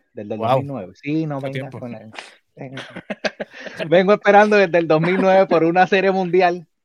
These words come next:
Speaker 1: Yo hubiese preferido pasar este tiempo bajo una reconstrucción real que pasar este tiempo con este, es-, el, el, el, el estrújame el sabo-, el saborcito a serie mundial
Speaker 2: Sí,
Speaker 1: en la
Speaker 2: sí, sí.
Speaker 1: cara, pa' entonces de-, decepcionarme.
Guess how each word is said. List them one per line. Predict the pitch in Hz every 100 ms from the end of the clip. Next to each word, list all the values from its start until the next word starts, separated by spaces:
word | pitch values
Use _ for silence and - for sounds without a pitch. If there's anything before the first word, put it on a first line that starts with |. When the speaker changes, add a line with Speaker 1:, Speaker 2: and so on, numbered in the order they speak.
| _ - - _ _ -
Speaker 1:
Yo | 147 175
hubiese | 196 208 220
preferido | 202 180 190 180 190 160
pasar | 139 147 151
este | - 170
tiempo | 175 170 160 180
bajo | 147 120
una | 120 147
reconstrucción | 170 170 160 175 151 - 165 165 170
real | 165 156 156 156 143 _ _ _ _ -
que | 127
pasar | 123 - 131
este | 151 -
tiempo | 151 165 175 160 143 113
con | 123 113 110
este, | 135 123 - 156 143 _ _ -
es-, | 131 123 _ _
el, | 147 123 139 127 131
el, | 135 127
el, | 120 _ -
el | 131
estrújame | 120 - 147 170 180
el | 180 151
sabo-, | 170 143 143
el | 147 139
saborcito | - 123 127 123 165 175 196
a | 180
serie | 170 175 180
mundial | 180 170 170 170 170
Speaker 2:
Sí, | 185
Speaker 1:
en | 185 185 185
la | 170
Speaker 2:
sí, | 160
sí. | 175
Speaker 1:
cara, | 147 120 - _ _ _
pa' | 147
entonces | 127 117 135 175 147
de-, | 143
decepcionarme. | 127 131 - 120 - 113 123 107 87